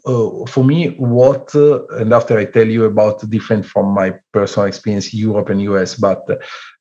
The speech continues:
uh, what encourage this, uh, this spirit is, uh, a kind of, uh, uh, my first point, being authentic, that sometimes can also be,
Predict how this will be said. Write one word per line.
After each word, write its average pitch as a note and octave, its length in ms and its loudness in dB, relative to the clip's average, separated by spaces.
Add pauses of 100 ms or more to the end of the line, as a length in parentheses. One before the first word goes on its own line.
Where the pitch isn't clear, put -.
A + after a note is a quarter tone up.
uh, G#2+ 360 2 (140)
what B2+ 560 0 (180)
encourage G#2 960 0
this, A2+ 360 -2
uh, A2 220 4
this A#2 240 -4
spirit C3+ 460 0
is, B2 380 0
uh, G2+ 720 0 (280)
a A#2+ 80 -4
kind B2+ 420 2
of, A2+ 360 4
uh, A#2 360 2 (440)
uh, G#2 440 -2 (200)
my A2+ 300 0
first A#2+ 240 -2
point, A2 260 0
being C#3+ 220 2
authentic, D3 680 0
that C3 200 4
sometimes D#3 720 2
can C#3+ 500 0
also D#3+ 360 2
be, C3+ 480 -2